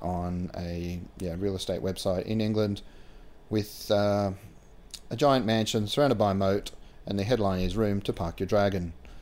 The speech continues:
The owner of this local icon is looking for the next Jon Snow and Daenerys,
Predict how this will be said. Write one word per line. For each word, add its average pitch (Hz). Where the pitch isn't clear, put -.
The 110
owner 135
of 107
this 107
local 120
icon 104
is 98
looking 120
for -
the 98
next -
Jon 143
Snow 139
and 104
Daenerys, 117